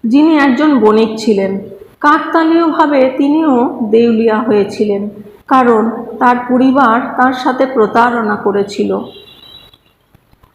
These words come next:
তারপর সৌভাগ্যক্রমে তাদের সাথে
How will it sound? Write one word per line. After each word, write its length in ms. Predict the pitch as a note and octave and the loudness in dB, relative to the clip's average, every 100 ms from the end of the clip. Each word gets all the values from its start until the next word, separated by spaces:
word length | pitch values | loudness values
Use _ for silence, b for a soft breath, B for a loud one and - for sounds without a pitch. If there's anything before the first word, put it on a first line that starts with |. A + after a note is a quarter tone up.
| _ | _
তারপর 560 | C#4 C#4+ C#4+ D4+ A#3+ C4+ - - | 0 2 2 2 2 0 -4 -12
সৌভাগ্যক্রমে 960 | - D#4 D4 D4 E4 E4 D#4 - D4 D4+ | -4 0 0 0 0 -2 -4 -2 -2 0
তাদের 380 | D4 B3+ B3 C#4+ | 2 2 2 -2
সাথে 500 | - C4+ C#4 C4 | -4 -4 0 -2